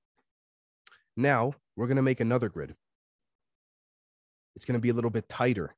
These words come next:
in terms of its connectivity of the lines here. Why? I'll explain in a second. So what's essentially ha-, essentially happening here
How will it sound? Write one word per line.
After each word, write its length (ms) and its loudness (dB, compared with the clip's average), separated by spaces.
in 100 -2
terms 300 0
of 80 -6
its 120 -8
connectivity 720 -2
of 100 -4
the 80 -6
lines 400 -2
here. 260 -12
Why? 420 0
I'll 120 0
explain 360 -2
in 100 0
a 40 -4
second. 380 -6
So 500 0
what's 240 2
essentially 600 0
ha-, 240 -4
essentially 540 -2
happening 440 -2
here 260 -10